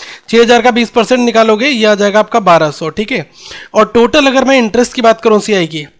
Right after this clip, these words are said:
तो वो कितना हो जाएगा, इन तीनों वैल्यूज को जोड़ लो, छः और छः बारह हजार और एक तेरह हजार, ये होगा तेरह हजार दो सौ।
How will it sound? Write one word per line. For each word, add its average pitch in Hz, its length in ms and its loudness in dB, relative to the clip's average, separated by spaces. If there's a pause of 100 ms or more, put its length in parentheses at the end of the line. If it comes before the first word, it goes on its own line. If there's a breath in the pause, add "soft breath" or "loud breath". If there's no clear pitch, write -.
(340)
तो 220 60 0
वो 247 100 2
कितना 277 240 -2
हो 247 80 4
जाएगा, 175 220 4 (120)
इन 220 120 -2
तीनों 233 640 0
वैल्यूज 202 320 0
को 220 120 -2
जोड़ 214 180 2
लो, 214 220 -4 (460 loud breath)
छः 240 140 0
और 233 60 4
छः 254 160 0
बारह 190 340 4
हजार 214 240 2
और 202 200 0
एक 220 100 0
तेरह 185 280 0
हजार, 156 240 0
ये 180 140 -4
होगा 226 280 2
तेरह 202 320 0
हजार 196 320 -2 (120)
दो 165 180 -4
सौ। 143 200 -14